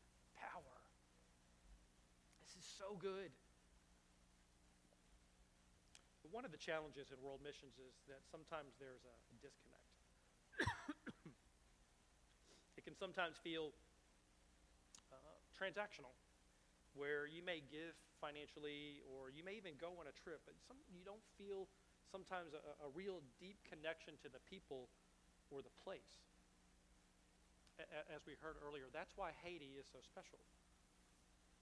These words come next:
See, our, our connection to, to Lubin and Pastor Bo is not random. See, th-, there, there's a story there. How we met all the way to today, there's a story that has impacted families in Haiti and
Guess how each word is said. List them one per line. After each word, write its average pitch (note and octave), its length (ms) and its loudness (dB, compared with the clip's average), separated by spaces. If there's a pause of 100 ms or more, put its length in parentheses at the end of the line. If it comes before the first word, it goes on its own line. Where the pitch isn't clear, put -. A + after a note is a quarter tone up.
See, G3 160 4
our, F#3 160 8
our G#3 160 12
connection F#3 480 6 (160)
to, C#3 240 2
to D3+ 80 6
Lubin D#3 480 4
and B2+ 160 -6
Pastor C#3+ 320 4
Bo C3 400 -4
is B2 160 -8
not C3+ 240 -2
random. A#2+ 360 -10 (1500)
See, D#3 160 -2
th-, E3 320 -10
there, F3+ 160 8
there's E3+ 240 4
a - 80 -4
story D3+ 560 2
there. A2 240 -12 (1400)
How E3 160 8
we D3+ 200 -2
met D3+ 360 4
all D3+ 160 4
the D#3 80 -4
way D3+ 200 2
to D#3 120 -2
today, C#3 320 0
there's D3+ 240 2
a B2+ 80 -8 (200)
story C#3 520 2 (360)
that C#3+ 160 4
has C3 200 -4
impacted F3 560 2 (160)
families F3 560 2
in C3+ 80 -2 (160)
Haiti F3+ 400 -2
and C3 80 -8